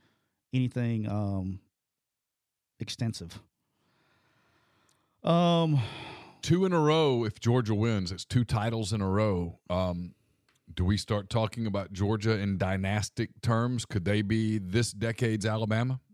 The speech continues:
Speaker 2: Or is, is there a different culture there where Kirby might not stay forever like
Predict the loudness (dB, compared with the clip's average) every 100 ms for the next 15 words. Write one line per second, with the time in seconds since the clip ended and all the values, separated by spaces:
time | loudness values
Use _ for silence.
0 | -4 -2 -2 -4 -8 -6 -4 -2 0 -2
1 | -2 -4 -4 -8 -4 -4 -2 -4 -2 -2
2 | -2 -6 -8 -10 -6 -2 -2 -2 -6 -8
3 | -10 -12 -16 _ _ -14 -8 -6 -6 -8
4 | -8 -8 -10 -12